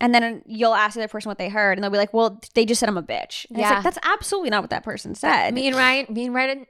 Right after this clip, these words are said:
Speaker 2: Ryan started incorporating that into our third year in our relationship, and I'd be like, "What did you just hear me say?" And he would say the thing, but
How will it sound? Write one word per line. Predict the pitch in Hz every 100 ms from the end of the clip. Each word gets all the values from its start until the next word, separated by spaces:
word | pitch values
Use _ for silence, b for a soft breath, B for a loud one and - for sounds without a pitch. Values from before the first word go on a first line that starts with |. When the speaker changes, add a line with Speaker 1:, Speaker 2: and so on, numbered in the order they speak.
| 220
Speaker 2:
Ryan | 220 233
started | 226 226 220
incorporating | 214 - 190 214 214 226 226
that | 240 247
into | 214 208 214
our | 196
third | - 196 196
year | 190 185 208 254
in | 226
our | 208
relationship, | 196 190 202 220 262 254
and | 220
I'd | 208
be | 220
like, | 208 -
"What | 202 277
did | 302 359
you |
just | 285 -
hear | 226 214
me | 202
say?" | - - - 233 b b b b
And | 269 254 -
he | - 262
would | 247 -
say | - 240 262
the | 240
thing, | - 262 277 233 226
but | - 226